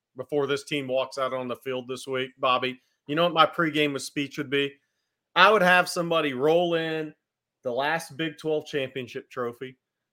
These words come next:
and I'd have somebody roll in the national championship trophy. And I would sit there and I'd look to my right at that Big Twelve championship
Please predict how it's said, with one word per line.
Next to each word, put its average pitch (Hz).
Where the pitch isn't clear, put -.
and 131
I'd 147
have 143
somebody 135
roll 131
in 123
the 123
national 110
championship 101
trophy. 98
And 151
I 226
would 226
sit 214
there 214
and 180
I'd 151
look 180
to 220
my 233
right 208
at 165
that 180
Big 175
Twelve 160
championship 139